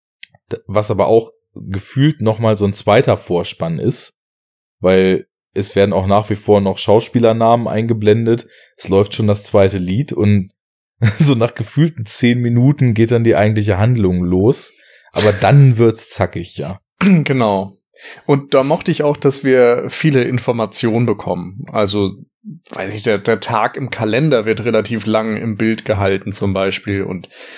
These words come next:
Speaker 2: eben diese ganzen Kleinigkeiten, dass, ähm, ein Paar im Auto Sex hat und so halb beobachtet, was da passiert,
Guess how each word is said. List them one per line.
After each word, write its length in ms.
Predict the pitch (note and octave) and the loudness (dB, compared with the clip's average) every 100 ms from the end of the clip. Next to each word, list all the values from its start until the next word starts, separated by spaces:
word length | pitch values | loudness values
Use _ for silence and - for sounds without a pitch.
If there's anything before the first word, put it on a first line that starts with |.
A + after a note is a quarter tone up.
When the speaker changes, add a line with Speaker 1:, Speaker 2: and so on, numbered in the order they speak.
| - | -6
Speaker 2:
eben 140 | B2+ A#2 | -2 0
diese 160 | A#2+ | 0
ganzen 320 | A#2 C3+ D3+ | 0 -2 -2
Kleinigkeiten, 920 | C#3 A#2 A2+ C#3 - - G#2 F#2+ F#2 F#2 | -2 -2 -2 -2 -6 -4 -4 -4 -8 -4
dass, 260 | G2 - - - - _ _ _ | -4 -4 -10 -20 -20 _ _ _
ähm, 500 | - G#2+ G#2 F#2+ F#2+ _ _ _ | -2 0 0 0 -4 _ _ _
ein 140 | B2+ G#2+ | -6 -6
Paar 540 | - A#2+ A#2+ A#2 - | -2 0 2 0 -2
im 180 | A#2+ A2 | -6 -2
Auto 320 | A2 A2+ A#2 | 0 0 0
Sex 380 | G#2 C3 - - | -2 -2 -4 -2
hat 220 | B2 B2 | -2 -2
und 440 | - C3 A#2 A2+ - _ F#3 - | -6 -8 -8 -8 -16 _ -20 -6
so 240 | B2 G#2+ | -4 0
halb 260 | A#2+ B2+ - | 0 0 -2
beobachtet, 640 | B2 C3+ B2+ A2+ B2 A#2 | -2 0 2 0 -4 -4
was 160 | A2 | -4
da 100 | - | -4
passiert, 680 | G2 A2 - D3+ D3 C#3 - | -4 -4 -2 0 0 0 -2